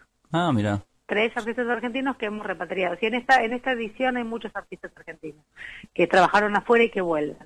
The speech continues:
Speaker 1: Qué bueno eso. Estamos hablando, recordamos a la gente, ¿no? Con Gabriela Ricardes, directora del Festival Polo Circo y directora del Centro Cultural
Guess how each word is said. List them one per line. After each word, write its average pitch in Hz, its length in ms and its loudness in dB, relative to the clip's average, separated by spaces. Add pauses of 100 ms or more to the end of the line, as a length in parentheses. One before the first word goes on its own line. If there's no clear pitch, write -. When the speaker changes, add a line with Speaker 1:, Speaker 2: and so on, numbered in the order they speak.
(120)
Speaker 1:
Qué 151 100 2
bueno 123 280 6
eso. 104 320 2
Estamos 120 280 4
hablando, 117 320 4
recordamos 113 420 2
a 110 40 2
la 107 100 2
gente, 120 300 4
¿no? 123 140 4
Con 117 100 2
Gabriela 117 380 4
Ricardes, 110 480 4
directora 113 380 4
del 107 140 2
Festival 117 400 2
Polo 120 220 4
Circo 127 260 0
y 127 40 4
directora 120 260 4
del 123 100 6
Centro 127 220 2
Cultural 123 400 4